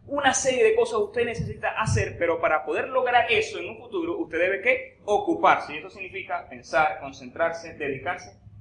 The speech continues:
planificación y como resultado tiene que haber una ejecución. Si usted no ejecuta, usted no se ha ocupado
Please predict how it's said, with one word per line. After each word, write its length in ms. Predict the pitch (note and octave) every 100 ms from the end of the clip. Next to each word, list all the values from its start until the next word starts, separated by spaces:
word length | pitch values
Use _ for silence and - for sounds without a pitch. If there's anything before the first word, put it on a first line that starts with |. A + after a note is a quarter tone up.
| - -
planificación 840 | G#3 G3+ G3 G3+ F#3+ F3 - B3+ B3+
y 340 | A3 G3+ - - _
como 240 | - A#3+ D#4
resultado 560 | D4 D4+ C4+ A#3 G3+
tiene 160 | G3 A3
que 80 | A3+
haber 200 | A3 G#3
una 280 | G#3+ A3 -
ejecución. 760 | G#3 G3+ G3+ F3 D#3 F3+ C#3+
Si 80 | C3+
usted 160 | E3+ B3
no 80 | C4+
ejecuta, 600 | B3+ B3 F#3+ F3 F3+ F3+ - -
usted 280 | E3 F3
no 100 | F#3
se 100 | F#3
ha 100 | F#3+
ocupado 800 | F#3 F3+ D#3+ G3 D#3 C#3+ D3 -